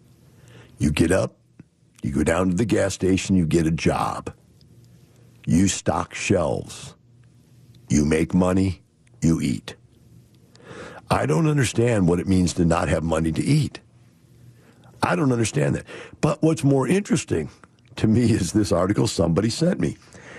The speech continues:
It's an article out of a document or out of a, um, I guess it's called Pocket Worthy. It's an, uh, online article. And the name of the article is Falling. And it's about a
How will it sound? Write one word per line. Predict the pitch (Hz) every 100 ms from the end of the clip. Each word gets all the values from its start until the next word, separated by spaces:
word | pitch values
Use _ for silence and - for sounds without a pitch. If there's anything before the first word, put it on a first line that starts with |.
| - -
It's | 117 131 127
an | 120
article | 107 107 104 107 139 - _ _ _ _ - _
out | 104 107
of | 98
a | 90 76 - _
document | 104 131 143 - 95 92
or | 107
out | 98
of | 90
a, | 87 82
um, | 80 73 71 62 - - _ - _ - - -
I |
guess | 85 107 98
it's | 85
called | - 85 71 -
Pocket | - 147 156 170 -
Worthy. | 104 101 98 80 - -
It's | -
an, | 90 -
uh, | 52 50 - _ - _ - -
online | 120 127 120 104 101 92 85
article. | 85 76 - 107 _ - - - - - - -
And | 110
the | 113
name | 127 160
of | 160
the | 127
article | 110 107 104
is | 104 -
Falling. | - - 151 123 92 55 - _ _ _ _ _ _ _ _ - - - - - -
And | 139
it's | 135
about | 131 92 139 135
a | -